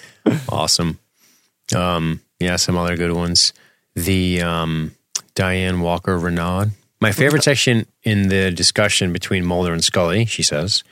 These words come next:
just before B J comes in, Scully has just told Mulder that B J and the cop are having an affair. "How would you know?" Mulder scoffs. "A woman senses these things." Chewing on her sandwich or muffin or whatever,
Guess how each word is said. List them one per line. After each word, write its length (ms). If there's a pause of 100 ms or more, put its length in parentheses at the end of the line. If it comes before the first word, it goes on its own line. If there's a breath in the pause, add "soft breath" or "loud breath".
(560 loud breath)
just 200
before 220
B 200
J 180
comes 300
in, 220
Scully 340
has 220
just 280
told 200
Mulder 240
that 80
B 140
J 180
and 120
the 60
cop 240
are 60
having 140
an 60
affair. 360 (320 soft breath)
"How 180
would 120
you 100
know?" 200
Mulder 260
scoffs. 420
"A 100
woman 300
senses 380
these 220
things." 380 (600 loud breath)
Chewing 260
on 60
her 100
sandwich 420
or 100
muffin 280
or 60
whatever, 380